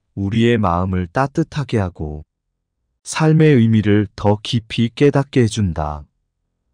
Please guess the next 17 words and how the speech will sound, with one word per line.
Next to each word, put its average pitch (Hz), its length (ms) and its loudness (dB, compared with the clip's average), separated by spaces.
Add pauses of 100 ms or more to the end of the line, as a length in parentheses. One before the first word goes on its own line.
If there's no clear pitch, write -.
(240)
우리가 117 500 2
주위 120 360 -2
사람들과 127 720 -2
진심으로 104 720 -4
소통하고 95 840 -6 (880)
그들의 113 480 0
기쁨과 104 800 -2
슬픔을 123 640 -2
함께 139 420 -2
나눌 92 320 -2
때 76 420 -8 (880)
우리는 110 600 0 (240)
비로소 120 500 0
진정한 117 640 0
인간다움을 107 920 0
경험하게 104 560 -2
된다. 78 540 -6